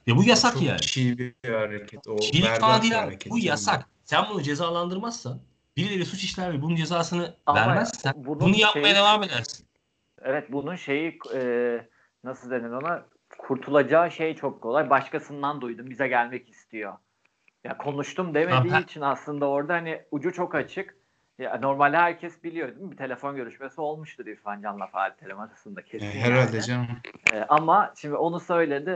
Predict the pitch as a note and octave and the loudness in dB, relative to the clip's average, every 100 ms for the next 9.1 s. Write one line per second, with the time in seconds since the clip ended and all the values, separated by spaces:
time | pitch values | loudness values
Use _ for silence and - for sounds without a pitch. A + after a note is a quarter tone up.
0 | D3 C#3+ C#3+ C#3+ D3+ D#3 D3 D3 D3+ C#3 | 0 4 6 4 0 -4 -4 -4 -8 -8
1 | _ D3 D#3+ - D3 D3 C#3 E3 - C3+ | _ -12 -12 -10 -6 -6 -4 -6 2 2
2 | C3 C3 D3 C3+ B2 C#3 C3+ C3+ - G#2 | 2 -4 -18 -10 -8 -2 -2 -4 -10 -14
3 | F#2+ G#2 A2 D3 D#3 D3+ C3+ C3+ - - | -14 -12 -10 -10 -8 -8 -4 -4 -6 -20
4 | F2+ - - F3+ _ _ A2+ A#2 C3 C#3 | -20 -14 -10 -10 _ _ -2 0 0 -2
5 | D3 D3+ C3+ G#2+ G2+ G2+ - B2 B2 C#3 | -8 -6 -8 -8 -10 -12 -6 -2 -2 -4
6 | C#3+ G#2+ A#2 A#2 B2 D#3 D3 - D3+ F3+ | -6 -8 -10 -10 -10 -12 -12 -12 -14 -14
7 | _ _ _ _ A#2+ - D3+ D#3 C#3 A#2+ | _ _ _ _ -10 -8 -2 0 2 2
8 | G#2 - A2 G#2 G#2 G2+ G#2 A2 A#2 D#3+ | 2 0 -10 -8 -8 -6 -2 -2 0 0
9 | G3+ | -2